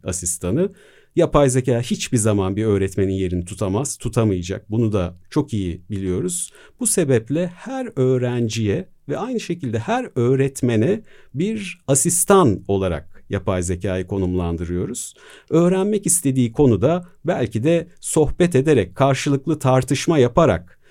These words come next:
sanki sınıfta başka bir arkadaşıyla bu çalışmayı yapıyormuş, e, akran öğrenmesini replike edecek bir şekilde yapay zekayı konumlandırıyoruz.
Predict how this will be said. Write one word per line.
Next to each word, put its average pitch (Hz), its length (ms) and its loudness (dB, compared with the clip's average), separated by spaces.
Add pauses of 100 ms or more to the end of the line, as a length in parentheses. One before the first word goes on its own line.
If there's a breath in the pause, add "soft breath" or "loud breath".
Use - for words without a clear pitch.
(100)
sanki 143 360 0
sınıfta 123 420 2
başka 117 320 2
bir 120 60 2
arkadaşıyla 110 880 0 (160)
bu 113 320 0
çalışmayı 98 500 -2
yapıyormuş, 90 720 -2 (100)
e, - 40 -4
akran 110 800 0
öğrenmesini 92 1500 -2
replike 117 480 0
edecek 95 400 -2
bir 104 40 -4
şekilde 95 480 -4
yapay 117 380 2
zekayı 92 440 -2
konumlandırıyoruz. 90 1080 -2